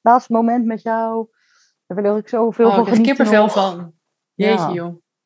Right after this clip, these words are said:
Speaker 1: Ja.
Speaker 2: Wat mooi dat je dat gedaan hebt. Echt heel bewust afscheid genomen. Dus
Speaker 1: Ja. Ja, alhoewel toen op dat moment ermee bezig geweest van, "Joh, weet je, eh, ja, dit is nog wel mijn momentje met jou."
Speaker 2: Oh,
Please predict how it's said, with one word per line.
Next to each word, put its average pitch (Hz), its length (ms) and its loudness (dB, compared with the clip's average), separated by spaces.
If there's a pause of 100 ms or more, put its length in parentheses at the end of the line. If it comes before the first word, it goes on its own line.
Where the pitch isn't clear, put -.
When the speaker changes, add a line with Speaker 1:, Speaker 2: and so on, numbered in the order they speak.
(140)
Speaker 1:
Ja. 202 480 -6
Speaker 2:
Wat 190 140 -14
mooi 214 240 -2
dat 190 120 -4
je 196 60 -10
dat 185 160 -6
gedaan 196 360 -8
hebt. 165 460 -14
Echt - 220 -10
heel 226 260 2
bewust 196 340 0
afscheid 165 400 -10
genomen. 156 400 -12
Dus 220 80 2
Speaker 1:
Ja. 202 460 4 (720)
Ja, 226 120 0
alhoewel 175 360 2 (140)
toen 185 180 -6
op 170 120 -8
dat 190 160 -4
moment 190 320 -6
ermee 190 180 -6
bezig 208 320 -6
geweest 170 320 -8
van, 180 100 -10
"Joh, 190 160 -8
weet 180 180 -12
je, 196 80 -14
eh, 196 320 -10 (1400)
ja, 220 140 -4
dit 185 140 -6
is - 60 -12
nog 190 120 -8
wel 190 140 0
mijn 196 200 0
momentje 190 420 -4
met 185 140 -10
jou." 160 340 -6 (760)
Speaker 2:
Oh, 180 180 -20